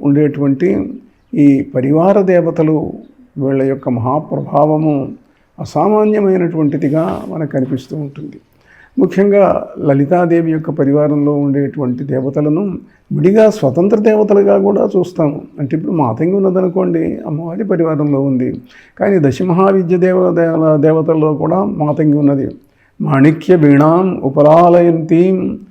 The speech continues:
మదాలసాం మంజుల వాగ్విలాసాం మహేంద్ర నీలజ్యుతి కోమలాంగీం మాతంగ కన్యాం మనసా స్మరామి" అని చెప్పి కాళిదాస మహాకవి వర్ణిస్తాడు ఆమెను.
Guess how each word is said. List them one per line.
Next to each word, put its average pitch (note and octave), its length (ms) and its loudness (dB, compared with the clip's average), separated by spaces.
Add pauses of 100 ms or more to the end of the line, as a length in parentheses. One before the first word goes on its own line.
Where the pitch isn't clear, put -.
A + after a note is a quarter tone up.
(280)
మదాలసాం E3+ 920 4
మంజుల C#3+ 380 4
వాగ్విలాసాం D#3 1200 2 (460)
మహేంద్ర D#3 720 4
నీలజ్యుతి E3+ 720 4
కోమలాంగీం D#3+ 1120 4 (380)
మాతంగ D3+ 560 2
కన్యాం D#3+ 680 2
మనసా C#3+ 380 2
స్మరామి" C#3+ 920 0 (440)
అని D#3 200 -4
చెప్పి F#3 360 0
కాళిదాస D3+ 560 2
మహాకవి D3+ 600 0
వర్ణిస్తాడు D3 600 -2
ఆమెను. B2+ 440 -4